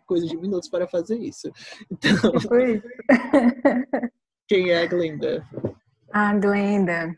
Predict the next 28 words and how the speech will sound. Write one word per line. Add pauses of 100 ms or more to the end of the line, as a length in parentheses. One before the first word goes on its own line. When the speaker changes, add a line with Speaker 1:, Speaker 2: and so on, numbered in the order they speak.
(100)
Speaker 2:
deixa
eu
ver.
A
Glenda
é
essa
pessoa, (220)
essa
mulher
de
trinta
anos, (600)
é,
formada
em
letras, (840)
com
mestrado
em
semiótica,
a
pessoa
que
começa
se
definindo
pela,